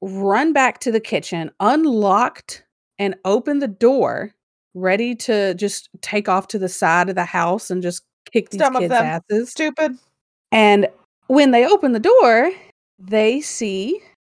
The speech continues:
Speaker 1: two ten or eleven-year-old boys. And the feeling of dread and the smell of mold, they
Speaker 2: Close
Speaker 1: said
Speaker 2: that door.
Speaker 1: almost, almost made 'em vomit.
Speaker 2: Close the fucking
Speaker 1: And the
Speaker 2: door.
Speaker 1: s-, the smaller of the two said,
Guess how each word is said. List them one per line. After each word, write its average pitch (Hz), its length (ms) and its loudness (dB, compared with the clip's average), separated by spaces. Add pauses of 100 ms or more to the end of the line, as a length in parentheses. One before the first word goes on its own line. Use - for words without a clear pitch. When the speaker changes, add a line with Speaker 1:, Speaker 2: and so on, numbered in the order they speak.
(220)
Speaker 1:
two 247 520 -4 (260)
ten - 260 -6
or 247 120 -2
eleven-year-old 202 840 0
boys. - 540 -4 (500)
And 208 140 0
the 190 60 0
feeling 240 420 0
of 175 180 -6
dread 185 640 0
and 196 140 -2
the 185 60 -2
smell 202 460 -2
of 180 140 -4
mold, 185 760 -2 (440)
they 196 120 2
Speaker 2:
Close 196 140 4
Speaker 1:
said 196 160 2
Speaker 2:
that - 60 -10
door. 190 100 2
Speaker 1:
almost, 180 380 0 (600)
almost 196 520 2
made 175 220 0
'em 170 160 -8
vomit. 156 480 -10 (600)
Speaker 2:
Close 180 240 -4
the 175 100 -10
fucking 175 220 -4
Speaker 1:
And 170 100 -4
the 175 60 0
Speaker 2:
door. 147 120 -4
Speaker 1:
s-, - 280 -12 (480)
the 196 100 0
smaller 254 600 2
of 196 120 -2
the 180 80 -2
two 180 360 -4
said, 175 520 -4